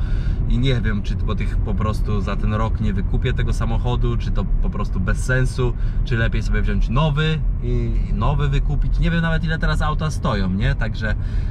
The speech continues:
e, tyle tutaj, tyle w temacie, tyle w temacie samochodów. Kurde, tam był jakiś ten, e, no,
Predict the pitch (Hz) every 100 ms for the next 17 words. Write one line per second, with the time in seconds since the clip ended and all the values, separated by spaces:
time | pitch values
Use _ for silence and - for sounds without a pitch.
0 | - - 104 101 101 98 123 117 113 107
1 | 104 - 113 110 110 104 113 113 - 113
2 | 113 110 113 110 104 - - - - -
3 | 123 113 - 110 110 107 - 101 98 131
4 | 135 143 - - 160 - - - - 170
5 | 165 87 87 85 - 87 - 87 85 -
6 | - 98 95 92 92 95 98